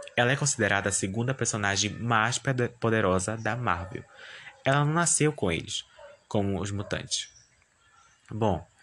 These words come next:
a Feiticeira Escarlate, ao contrário do, ao contrário do que muitos pensam, não nasceu com seus poderes e não recebeu todas as suas habilidades do Auto-Revolucionário.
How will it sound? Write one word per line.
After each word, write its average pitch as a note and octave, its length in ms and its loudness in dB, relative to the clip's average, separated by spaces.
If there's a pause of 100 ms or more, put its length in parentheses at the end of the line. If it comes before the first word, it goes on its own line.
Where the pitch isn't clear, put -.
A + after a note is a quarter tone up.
(240)
a C#3+ 80 0
Feiticeira - 420 0
Escarlate, G2 540 0
ao F2+ 100 0
contrário F2+ 420 -2
do, E2+ 140 -6 (160)
ao G2 80 -2
contrário F#2 400 -2
do F2 100 -4
que F2 160 -8
muitos A2 360 -2
pensam, A2 440 -4 (320)
não D3 160 2
nasceu E3 360 2
com C#3+ 60 -12
seus - 180 -2
poderes F2 480 -2
e G2 80 -4
não G#2 160 -2
recebeu A2+ 600 0
todas B2+ 280 2
as A#2+ 100 -2
suas A2 220 -4
habilidades G2 580 -2
do G2+ 140 -2
Auto-Revolucionário. F#2+ 840 -2